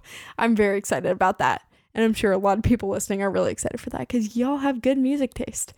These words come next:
So, um, yeah, that's pretty much it. That's been my main happy things. I'll be very thankful when finals is over. Um, but that's just, that's more of a relief thing than a <laughs> happy thing.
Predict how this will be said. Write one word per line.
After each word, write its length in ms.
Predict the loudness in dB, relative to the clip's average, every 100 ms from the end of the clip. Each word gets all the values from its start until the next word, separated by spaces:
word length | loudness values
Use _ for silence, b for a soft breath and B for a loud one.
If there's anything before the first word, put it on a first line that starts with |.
| b b b b
So, 380 | 0 6 6 6
um, 500 | 4 2 2 0 -2 -8 _ _ _ _ _ _ _ _ _ -4
yeah, 300 | 4 4 6
that's 220 | 2 2
pretty 200 | 2 4
much 220 | 2 2
it. 140 | 2
That's 180 | 2 0
been 160 | 0 2
my 140 | 2
main 200 | 2 2
happy 260 | 2 2 -2
things. 280 | -6 -4 2
I'll 200 | 4 4
be 180 | 2
very 300 | 2 4 4
thankful 360 | 2 0 0 0
when 120 | 0
finals 380 | 0 0 0 -2
is 140 | -4
over. 360 | -2 0 0 -2 b b b b -2
Um, 340 | 4 4 4
but 120 | 0 0
that's 240 | 0 0
just, 240 | -6 -8 -12 _ _
that's 220 | -2 0
more 160 | 0 2
of 80 |
a 80 | 2
relief 500 | 2 0 -2 -2 -10 -4
thing 320 | 0 0 0 -6 -4
than 180 | 2 2
a 60 |
<laughs> 0 |
happy 440 | 4 4 4 4 4
thing. 540 | 4 4 4 2 -2